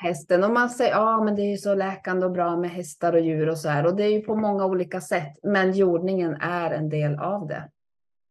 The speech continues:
Och jag tänker just det, när jag tycker så fin bild det här, hur vi verkligen hänger samman alla på m-, många olika nivåer. Men om vi tänker, tänker oss ett midsommarfirande,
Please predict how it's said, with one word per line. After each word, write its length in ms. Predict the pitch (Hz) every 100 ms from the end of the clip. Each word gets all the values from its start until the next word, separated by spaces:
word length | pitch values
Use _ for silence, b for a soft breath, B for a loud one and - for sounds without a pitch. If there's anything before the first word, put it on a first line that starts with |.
| _ 196 170 _ _ _ _
Och 80 | -
jag 120 | 196
tänker 280 | 196 220 214
just 200 | 214 214
det, 120 | 220
när 100 | 202
jag 140 | 202 202
tycker 160 | 233 233
så 140 | 226 214
fin 340 | 262 247 226 208
bild 260 | 190 190
det 60 | 190
här, 200 | 196 185
hur 200 | 190 190
vi 100 | 190
verkligen 420 | 190 180 175 185
hänger 300 | 190 185 180
samman 720 | 185 - 226 202 208 254 226
alla 360 | 180 175 165 165
på 440 | 151 180 165 156 147 _ _ -
m-, 160 | 143 123 - -
många 320 | 185 180 175
olika 340 | 175 175 170
nivåer. 460 | 170 175 214 214 175
Men 180 | 175 180
om 120 | 185
vi 80 | 196
tänker, 580 | 220 233 226 196 175 -
tänker 340 | 220 208 190
oss 160 | 170 170
ett 120 | 151
midsommarfirande, 1300 | 185 175 - 175 170 185 - 220 180 156 143 151 311